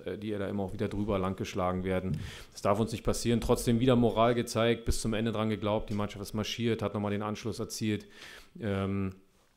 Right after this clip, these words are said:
von daher bin ich mit der Leistung zufrieden, mit dem Ergebnis kann ich nicht zufrieden sein, weil wir, wie gesagt, einfach zu leichte Fehler machen und dann so ein Spiel aus der Hand geben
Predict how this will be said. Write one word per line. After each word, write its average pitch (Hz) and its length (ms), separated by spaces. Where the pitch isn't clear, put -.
von 107 220
daher 107 300
bin 110 100
ich 104 120
mit 98 120
der 104 80
Leistung 107 380
zufrieden, 110 400
mit 101 80
dem 107 100
Ergebnis 101 400
kann 104 160
ich 104 80
nicht 107 160
zufrieden 104 400
sein, 101 300
weil 95 160
wir, 95 100
wie 101 60
gesagt, 95 280
einfach 95 220
zu - 220
leichte 98 400
Fehler 95 280
machen 92 320
und 87 140
dann 92 120
so 92 80
ein 92 40
Spiel 98 240
aus 95 180
der 85 120
Hand 95 180
geben 98 320